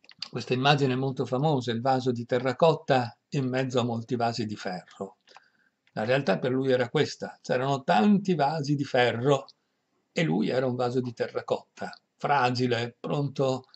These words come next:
a rompersi ad ogni cozzo, per cui bisognava evitare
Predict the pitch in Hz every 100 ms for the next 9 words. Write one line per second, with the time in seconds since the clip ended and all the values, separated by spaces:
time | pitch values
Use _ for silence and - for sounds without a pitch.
0 | _ _ _ _ - 139 165 185 135 143
1 | 127 - 135 127 120 _ _ _ _ _
2 | - 127 127 135 127 - 120 117 - 117
3 | 101 - _ _ - - 254 190 175 156
4 | 156 151 151 151 170 190 - 104 92